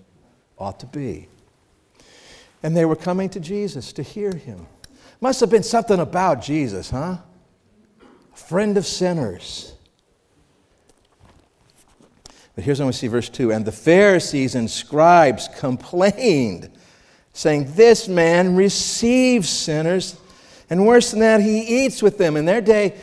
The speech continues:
and ti-, I mean, it's, it's still somewhat that true for us too. You know, it's one thing to, to meet someone that maybe, you know, isn't the kind of, you know, they aren't a savory character. They aren't the kind of person that you wanna be known as, you know, hanging out with.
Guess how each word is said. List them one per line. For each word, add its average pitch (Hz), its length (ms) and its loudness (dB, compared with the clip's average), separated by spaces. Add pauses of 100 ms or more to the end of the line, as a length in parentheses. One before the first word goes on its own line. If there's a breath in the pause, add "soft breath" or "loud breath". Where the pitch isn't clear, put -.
(120)
and 147 100 -14
ti-, - 80 0
I 233 280 -8
mean, 214 160 2
it's, 185 160 -4
it's - 140 -8
still 233 220 2
somewhat 175 360 -2
that 156 220 -2
true 175 200 -6
for 151 240 -2
us 143 180 -2
too. 220 300 2
You 147 140 2
know, 160 160 -2
it's 165 120 -6
one 220 200 -2
thing 202 220 -2
to, 143 200 -2 (380 loud breath)
to 156 100 0
meet 175 300 0
someone 151 640 -2 (640 soft breath)
that 147 160 -2
maybe, 160 480 2
you 147 120 0
know, 147 600 2
isn't 135 340 -8
the 120 60 -16
kind 147 340 -4
of, 123 300 -2
you 131 100 -6
know, 123 80 -6
they 131 80 -4
aren't 131 160 -4
a - 20 -4
savory 143 460 0
character. 147 640 2
They 135 140 0
aren't 139 180 -2
the 139 80 -4
kind 143 180 -4
of 135 80 -6
person 143 280 0
that 131 160 -8
you 131 60 -4
wanna 135 260 -2
be 127 120 -4
known 127 440 -2
as, 123 340 -6
you 120 120 -6
know, 120 200 -4
hanging 131 320 -4
out 135 220 -2
with. 131 280 0